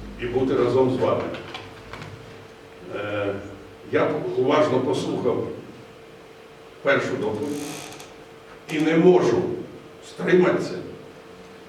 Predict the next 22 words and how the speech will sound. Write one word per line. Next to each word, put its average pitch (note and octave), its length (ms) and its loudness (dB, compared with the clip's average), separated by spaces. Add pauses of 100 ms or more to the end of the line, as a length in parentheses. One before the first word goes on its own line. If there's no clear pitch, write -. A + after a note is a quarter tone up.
(220)
тому C3+ 220 4
що - 240 2
я - 320 4 (140)
був D4+ 200 4
виконавчим B2 800 4
директором - 520 2
благодійного C3 800 4
фонду C#3+ 260 0
"Гетьманська C3 600 2
столиця", G#2 600 -4 (1300)
який C3+ 260 2
працював E3 680 2
під, F#3 100 0
е, - 720 -2 (200)
дахом, - 400 4 (280)
серйозним C3+ 720 4
дахом A#2+ 320 4 (100)
президента B2+ 580 4
України - 540 2
Віктора A#2 300 0
Андрійовича G2+ 400 -4
Ющенка. F2+ 540 -6